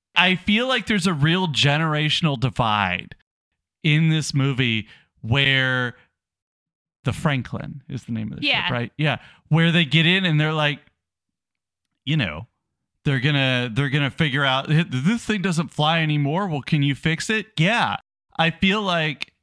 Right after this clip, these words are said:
Speaker 1: anybody below a certain age is gonna be like, "What are they gonna do? I don't know." And anybody above a certain age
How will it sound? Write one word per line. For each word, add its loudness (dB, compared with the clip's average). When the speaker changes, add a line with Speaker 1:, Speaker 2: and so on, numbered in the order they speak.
Speaker 1:
anybody 2
below 0
a -2
certain -2
age 0
is 0
gonna 0
be 0
like, -2
"What 0
are -2
they 0
gonna 2
do? -2
I -2
don't -4
know." -10
And 2
anybody 2
above 0
a -4
certain 0
age 0